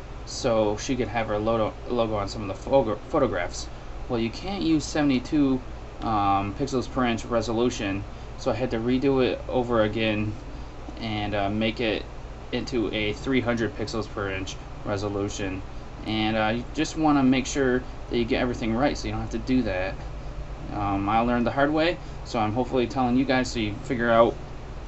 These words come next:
um, the easy way and don't have to do that again. And then you can always keep track of your image, how big your, uh, image size is here,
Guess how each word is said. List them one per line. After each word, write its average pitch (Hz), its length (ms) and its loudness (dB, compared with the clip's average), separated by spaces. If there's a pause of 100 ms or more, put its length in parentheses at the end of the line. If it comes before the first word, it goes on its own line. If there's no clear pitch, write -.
(360)
um, 101 600 4 (560)
the 101 600 -4
easy 113 300 0
way 90 260 -2 (160)
and 117 140 -4
don't 104 140 2
have 101 140 0
to 101 60 -6
do 123 140 -2
that 92 160 -4
again. 67 260 -10 (920)
And 139 320 4
then 156 100 6
you 165 80 4
can 175 140 2
always 156 240 6
keep 160 180 -2
track 143 360 2
of 120 340 4
your 113 200 4
image, 113 540 2 (240)
how 123 120 4
big 120 240 4
your, 113 360 6
uh, 98 220 6
image 107 380 0
size 101 480 0
is 98 180 -4
here, 101 320 0